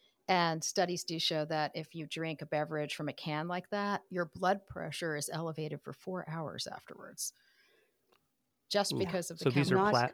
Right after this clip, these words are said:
Speaker 1: Yes,
Speaker 2: plastics?
Speaker 1: plastics, plastic liners.
Speaker 2: Yeah.
Speaker 1: Mm-hmm. So I guess even
Speaker 2: Sounds
Speaker 1: sugar
Speaker 2: like a
Speaker 1: s-,
Speaker 2: future
Speaker 1: even
Speaker 2: episode.
Speaker 1: sugar soda, maybe not,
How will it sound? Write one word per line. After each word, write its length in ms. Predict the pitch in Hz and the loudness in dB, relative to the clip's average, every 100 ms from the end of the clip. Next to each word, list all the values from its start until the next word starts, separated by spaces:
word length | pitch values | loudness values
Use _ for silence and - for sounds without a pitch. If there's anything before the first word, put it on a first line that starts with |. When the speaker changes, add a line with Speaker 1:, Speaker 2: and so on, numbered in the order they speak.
| - | -2
Speaker 1:
Yes, 0 | |
Speaker 2:
plastics? 400 | 185 185 156 160 | 2 4 4 0
Speaker 1:
plastics, 680 | 175 170 - 156 - - - | 0 -2 -4 -8 -10 -12 -8
plastic 320 | - 160 - 165 | -6 -4 -6 -6
liners. 460 | 156 151 - - - | -4 -4 -2 -4 -6
Speaker 2:
Yeah. 80 | 170 | -8
Speaker 1:
Mm-hmm. 220 | 160 170 156 | -6 -6 -2
So 280 | 180 160 - | 0 0 -2
I 60 | 175 | -2
guess 240 | 185 180 | 0 2
even 280 | - 208 220 | 4 4 6
Speaker 2:
Sounds 40 | 180 | 6
Speaker 1:
sugar 280 | 247 214 | 6 6
Speaker 2:
like 160 | 127 - | 4 4
a 40 | |
Speaker 1:
s-, 80 | 117 | 2
Speaker 2:
future 380 | - 127 - 117 | 2 0 2 2
Speaker 1:
even 140 | 117 226 | 4 4
Speaker 2:
episode. 140 | 208 | 4
Speaker 1:
sugar 240 | 104 190 175 | 4 2 0
soda, 340 | - 151 147 | 0 0 -2
maybe 280 | 151 147 156 | -2 -2 -2
not, 200 | 156 | -2